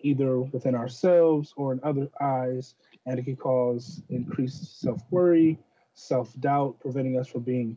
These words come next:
present, aware, and engaged with the person or activity. Um, therefore, we work ourselves up due to the fact that we are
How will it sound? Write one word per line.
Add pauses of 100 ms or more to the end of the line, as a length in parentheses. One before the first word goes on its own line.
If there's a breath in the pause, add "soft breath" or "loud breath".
present,
aware,
and
engaged
with
the
person
or
activity. (500 loud breath)
Um,
therefore,
we
work
ourselves
up
due
to
the
fact
that
we
are